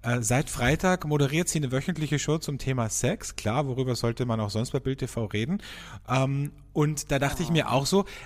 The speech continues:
Speaker 1: äh, Julia Siegel, es wäre jetzt auch komisch, wenn die eine Politsendung moderieren würde. Nur um
Speaker 2: Ja.
Speaker 1: zu gefallen und um irgendwie, keine Ahnung. Vor allem, ich meine, gut, wenn Julia Siegel eine Politsendung moderiert, fänd, fänd ich eigentlich schon wieder geil.
Speaker 2: Das
Speaker 1: Weil
Speaker 2: wär schon gut,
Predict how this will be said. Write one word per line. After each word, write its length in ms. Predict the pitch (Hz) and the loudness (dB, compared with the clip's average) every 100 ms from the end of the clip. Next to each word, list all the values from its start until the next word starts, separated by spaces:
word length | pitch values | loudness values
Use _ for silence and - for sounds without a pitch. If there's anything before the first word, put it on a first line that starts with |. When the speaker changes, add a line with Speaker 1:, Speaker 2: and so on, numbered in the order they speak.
| - | -6
Speaker 1:
äh, 240 | 135 139 - - | 2 2 2 -2
Julia 380 | - 165 165 135 | 0 2 4 2
Siegel, 420 | - 117 156 196 - | 2 0 2 -2 -4
es 100 | - | 0
wäre 100 | 131 | 2
jetzt 160 | 131 - | 2 0
auch 200 | 113 - | -4 -2
komisch, 320 | - 127 - | 0 0 0
wenn 100 | 160 | 0
die 80 | 170 | 2
eine 140 | 190 | 0
Politsendung 680 | 185 185 202 - - 113 110 | 2 0 0 0 -2 0 0
moderieren 560 | 107 104 101 104 101 | 2 2 2 0 0
würde. 340 | 92 98 95 95 - - | 0 -2 -2 -4 -8 -8
Nur 300 | 127 131 131 | 4 4 4
um 420 | 147 123 120 117 | 2 0 0 0
Speaker 2:
Ja. 380 | 127 143 143 120 117 - - | 0 0 -2 -4 -8 -20 -6
Speaker 1:
zu 240 | - 131 | 0 2
gefallen 520 | 117 117 - 113 117 | 2 0 2 2 4
und 160 | 117 113 | 2 0
um 300 | - 113 113 | -2 -2 -2
irgendwie, 420 | 110 107 101 107 | -2 -4 -4 -4
keine 340 | 107 - 113 98 | -2 -2 -4 -2
Ahnung. 360 | 104 101 95 - - | -2 -2 -4 -6 -12
Vor 120 | - 110 | -4 -2
allem, 140 | 123 | 0
ich 100 | 120 | 0
meine, 220 | 107 95 | -2 -2
gut, 260 | 92 117 - | -2 -4 -4
wenn 80 | 98 | -6
Julia 260 | - 113 | 0 0
Siegel 240 | 101 117 123 | 2 0 0
eine 160 | 113 | -2
Politsendung 580 | 104 - 107 110 127 120 | -4 -4 -2 0 0 0
moderiert, 360 | 113 113 131 143 | -2 -4 -6 -8
fänd, 200 | - 143 | -4 -4
fänd 200 | 117 127 | -2 -2
ich 160 | 185 - | -2 -4
eigentlich 200 | 151 151 | -4 -4
schon 100 | 147 | -4
wieder 160 | 143 117 | -2 -2
geil. 380 | 101 92 92 95 - - | -4 -6 -6 -10 -14 -4
Speaker 2:
Das 340 | 117 180 220 | 6 6 6
Speaker 1:
Weil 0 | |
Speaker 2:
wär 140 | 190 175 | 4 2
schon 300 | 196 180 165 | 2 0 0
gut, 360 | 165 151 120 | 0 2 0